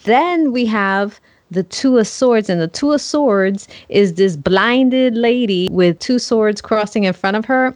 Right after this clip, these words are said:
And this really just says, like, you know, right? The swords are your thoughts.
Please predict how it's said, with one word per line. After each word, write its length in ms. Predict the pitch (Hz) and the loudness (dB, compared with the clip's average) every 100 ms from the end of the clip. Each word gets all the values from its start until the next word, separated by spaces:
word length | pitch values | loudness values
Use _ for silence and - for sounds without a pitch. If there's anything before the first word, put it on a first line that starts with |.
| _ | _
And 220 | - 220 | 0 2
this 240 | 240 320 - | 2 -2 -2
really 260 | 294 277 | -2 0
just 280 | 240 226 220 | 2 0 0
says, 360 | - 214 208 208 | 0 2 0 0
like, 300 | 185 185 - _ _ _ 170 | 0 0 -6 _ _ _ 0
you 260 | 208 311 | 2 4
know, 440 | 277 208 208 151 143 | 4 4 2 0 0
right? 320 | 170 190 220 | 0 0 -2
The 80 | 294 | -4
swords 400 | - 226 240 262 | 0 0 2 0
are 40 | |
your 140 | 214 185 | -2 -2
thoughts. 560 | - 175 - - - | -2 -4 -4 -6 -16